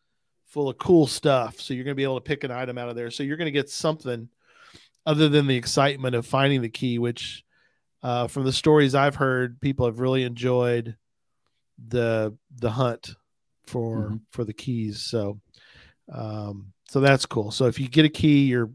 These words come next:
Speaker 1: guaranteed a prize. So just to let you know.
Speaker 2: Yeah. And for
Speaker 1: Um,
Speaker 2: everybody who, um,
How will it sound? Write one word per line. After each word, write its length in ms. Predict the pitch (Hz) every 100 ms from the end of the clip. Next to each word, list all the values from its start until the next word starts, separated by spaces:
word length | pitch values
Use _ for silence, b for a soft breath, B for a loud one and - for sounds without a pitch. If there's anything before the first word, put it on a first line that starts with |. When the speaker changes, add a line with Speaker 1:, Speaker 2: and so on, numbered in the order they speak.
| -
Speaker 1:
guaranteed 420 | - 131 123 113 117
a 40 |
prize. 600 | - 107 98 113 117 -
So 300 | - - -
just 240 | - 123 -
to 60 |
let 240 | 87 104 -
you 60 |
know. 180 | - 78 - _ B B B B
Speaker 2:
Yeah. 240 | 104 92
And 100 | 95
for 80 | -
Speaker 1:
Um, 280 | 139 131 143
Speaker 2:
everybody 400 | 139 127 110 95
who, 440 | 101 104 101 95 -
um, 440 | 101 95 90 87